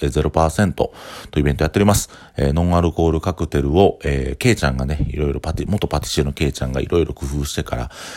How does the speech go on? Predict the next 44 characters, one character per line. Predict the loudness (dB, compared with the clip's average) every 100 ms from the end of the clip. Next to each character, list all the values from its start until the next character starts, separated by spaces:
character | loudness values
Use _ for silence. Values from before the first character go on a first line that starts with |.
| -6
え | -4
ー、 | -2
各 | -6 -4
店 | -2 -2 -2
舗 | 0
オ |
リ | 0
ジ | 0
ナ | -2
ル | 0
カ | -2
ク | -4
テ | -2
ル | -2
を |
作 | -4 -12
っ |
て | -4
く | 0
れ | 2
た | 2
ん | 2
で、 | 2 0
ぜ | 0
ひ | 0
皆 | 2 0
さ | 0 -2
ん、 | -2 -12 -6
え | -2 0 2
ー、 |
ノ | 2
ン | 2
ア |
ル | 2
コ | 2
ー |
ル | 2
で |
ご | 4 4
ざ |
い | 4
ま | 2
す | 0
が、 | -2